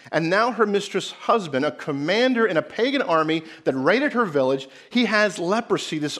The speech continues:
awful disease. You might expect her to think in her heart, "Good, God got him."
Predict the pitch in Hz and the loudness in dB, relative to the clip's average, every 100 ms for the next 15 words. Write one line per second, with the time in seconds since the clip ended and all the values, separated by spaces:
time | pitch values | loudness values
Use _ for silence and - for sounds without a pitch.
0 | - 180 214 220 190 180 202 139 165 185 | -4 0 0 0 -4 -4 -6 -6 -6 -2
1 | 269 277 - - 254 247 - 240 196 - | -2 -4 -6 -4 -2 -2 -2 -4 -4 -4
2 | 240 226 208 175 196 175 185 170 156 - | -6 -4 -4 0 2 4 4 4 2 -8
3 | - - - 127 123 175 - - - _ | -20 -20 -20 -6 0 2 0 -8 -20 _
4 | _ _ _ _ _ _ _ _ - 117 | _ _ _ _ _ _ _ _ -20 -2
5 | 165 151 151 147 120 107 143 - - 131 | 4 4 4 0 -4 -2 -2 -2 -12 -18